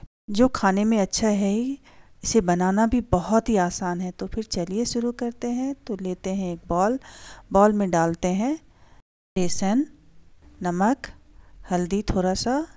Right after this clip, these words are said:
जीरा गोटा, हींग, थोड़ा थोड़ा पानी डाल के इसको अच्छे से फेंट लेना है। हमने इसमें मीठा सोडा का इस्तेमाल नहीं किया है, बस ऐसे ही बना रही हूँ।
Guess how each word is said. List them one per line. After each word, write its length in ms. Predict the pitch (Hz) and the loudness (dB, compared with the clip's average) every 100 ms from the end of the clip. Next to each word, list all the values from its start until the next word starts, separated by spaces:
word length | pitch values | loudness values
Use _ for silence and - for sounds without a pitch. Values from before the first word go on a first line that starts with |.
| - - - - - | -20 -20 -20 -20 -12
जीरा 360 | - 180 185 185 | -6 -2 0 0
गोटा, 380 | 180 180 208 247 294 - - | -2 -4 -2 -2 -4 -10 -20
हींग, 340 | - 185 208 294 - - - - - - - - - | -8 -4 -2 -2 -6 -20 -20 -20 -20 -20 -20 -20 -16
थोड़ा 280 | - 285 277 | -2 0 2
थोड़ा 260 | 269 269 247 | 0 0 0
पानी 300 | 240 185 190 | 0 -2 0
डाल 260 | 190 185 180 | 0 0 -2
के 160 | - 220 | -2 -2
इसको 240 | - 247 | -2 0
अच्छे 280 | 214 - 220 | -2 0 -4
से 140 | 220 254 | -2 -6
फेंट 360 | - 180 170 | -4 -6 -4
लेना 260 | 180 180 190 | -6 -4 -4
है। 160 | 233 269 | -2 -2
हमने 240 | 233 233 | 0 -2
इसमें 340 | 226 226 247 294 - - - - - 196 | -4 -4 -4 -4 -10 -20 -20 -20 -12 -6
मीठा 220 | 202 240 | 0 0
सोडा 300 | 233 220 208 | 2 0 0
का 120 | 208 | 0
इस्तेमाल 380 | 208 - 202 190 | -4 -4 -2 -2
नहीं 320 | 170 165 175 214 | -2 -4 -4 -6
किया 280 | - 233 | -2 0
है, 260 | 233 254 294 - - - | 2 0 -4 -8 -12 -6
बस 200 | 220 - | -4 -4
ऐसे 240 | 185 202 | -4 -4
ही 120 | 202 | -4
बना 280 | 220 220 220 | -4 -4 -2
रही 140 | 220 240 | -2 -2
हूँ। 240 | 254 277 | -2 -2